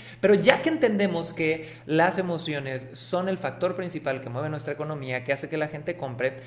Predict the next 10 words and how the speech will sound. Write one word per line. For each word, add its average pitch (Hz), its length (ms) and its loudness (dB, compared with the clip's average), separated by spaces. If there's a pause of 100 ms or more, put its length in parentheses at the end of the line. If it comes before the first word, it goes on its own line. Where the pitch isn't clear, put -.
(160)
aquí - 240 0
te 254 80 0
van 277 180 0
los 254 200 -2
tres 208 280 0
tipos 180 300 -6
de 160 80 0
clientes 135 400 -6
que - 80 -8
existen. - 400 -2